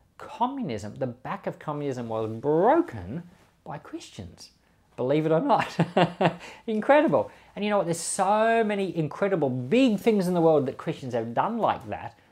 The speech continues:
The changing of the nations, the bringing of the gospel, the power and the glory of God revealed. Secular historians won't acknowledge it, a lot of it,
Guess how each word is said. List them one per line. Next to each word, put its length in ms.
The 100
changing 580
of 120
the 60
nations, 600
the 100
bringing 440
of 80
the 60
gospel, 560
the 100
power 460
and 80
the 60
glory 240
of 80
God 240
revealed. 540
Secular 460
historians 520
won't 220
acknowledge 420
it, 160
a 80
lot 200
of 80
it, 180